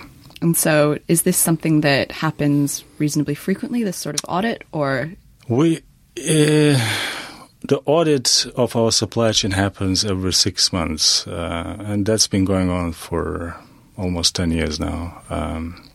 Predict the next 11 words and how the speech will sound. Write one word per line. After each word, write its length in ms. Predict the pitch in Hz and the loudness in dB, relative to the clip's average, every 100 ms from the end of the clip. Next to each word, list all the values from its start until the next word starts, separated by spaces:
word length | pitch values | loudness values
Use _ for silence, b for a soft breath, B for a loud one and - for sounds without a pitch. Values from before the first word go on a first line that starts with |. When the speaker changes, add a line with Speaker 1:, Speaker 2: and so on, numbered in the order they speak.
| _ - - | _ -8 -6
Speaker 2:
since 380 | - 98 85 - | -4 -4 -2 -2
two 100 | 101 | -4
thousand 380 | 90 87 82 80 | -4 -2 -2 -4
and 140 | 80 | -6
five. 360 | - 87 78 - | -6 -4 -4 -4
That 180 | 92 113 | -2 0
audit 400 | 127 123 117 98 | 2 2 2 2
is 140 | 90 | 0
done 300 | 95 92 87 | 2 2 2
by, 360 | 80 78 78 76 b b b b b b b b b _ _ - | 0 -2 -4 -6 b b b b b b b b b _ _ -6
um, 540 | 95 82 80 80 80 | -2 0 0 -2 -6